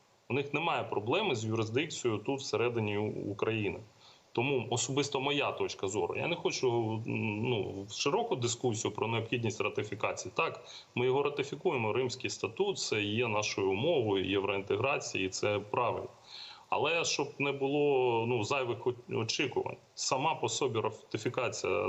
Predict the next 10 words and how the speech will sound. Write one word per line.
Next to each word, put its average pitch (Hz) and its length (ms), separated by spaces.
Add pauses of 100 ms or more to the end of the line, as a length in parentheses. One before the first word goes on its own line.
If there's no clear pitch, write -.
(140)
Україною 117 720 (340)
не 127 300
допоможе 123 680
притягнути 110 680
Російську 107 500
Федерацію. - 680
Але 110 100
це - 160
виключно 123 480
моя 110 380